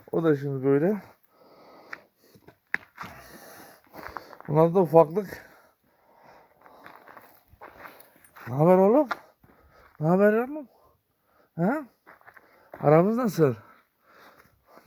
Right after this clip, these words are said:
Şi-, bir gündür beni görmüyorsun. Bir gündür beni görmüyorsun oğlum. Özledin mi? Hadi gel gidelim, hayvanları bırakalım Bozo.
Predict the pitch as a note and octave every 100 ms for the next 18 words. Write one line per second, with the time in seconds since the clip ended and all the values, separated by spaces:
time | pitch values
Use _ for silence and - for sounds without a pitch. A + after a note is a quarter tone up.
0 | - - _ - - _ _ _ - -
1 | D#3 D#3+ F#3+ F#3+ F#3+ G3 F#3 G#3 G#3 G3
2 | D#3+ G3 B3+ A3+ _ _ _ _ _ _
3 | _ _ _ _ _ _ _ _ _ -
4 | D3+ E3+ F#3 F#3 F#3+ G3 G#3 A3+ A3 F#3
5 | F3 F3+ G#3 C4+ _ _ _ _ _ _
6 | _ D#3 E3+ F#3+ D4+ G#3 C#3 - - -
7 | - _ _ _ _ - _ - F#3 F3+
8 | A#3 A#3 B3 G#3 G#3 G#3 G3+ G#3+ G#3+ G3
9 | D#3 D#3 D#3+ F3 D3